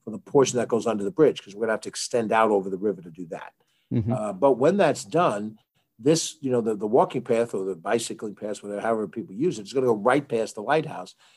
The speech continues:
Speaker 1: So we expect a lot of tourism. We want people to go in, walk around, and, you know, we haven't yet figured out,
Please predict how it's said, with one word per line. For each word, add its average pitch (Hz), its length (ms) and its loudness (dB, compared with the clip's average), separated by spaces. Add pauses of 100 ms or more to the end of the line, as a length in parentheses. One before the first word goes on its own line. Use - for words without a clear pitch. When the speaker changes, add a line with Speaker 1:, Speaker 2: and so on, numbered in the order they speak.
(160)
Speaker 1:
So - 160 -8
we 131 160 4
expect - 380 0
a 104 40 -6
lot 117 200 2
of 127 100 -6
tourism. 113 460 -2
We 98 80 -6
want 110 240 -2
people 110 180 -2
to 113 60 -6
go 110 240 -2
in, 101 180 -4
walk 120 280 0
around, 104 580 -4
and, 92 160 -16 (440)
you 131 80 -4
know, 123 60 4
we 123 100 6
haven't 127 240 4
yet 110 160 0
figured 110 360 -4
out, 98 280 0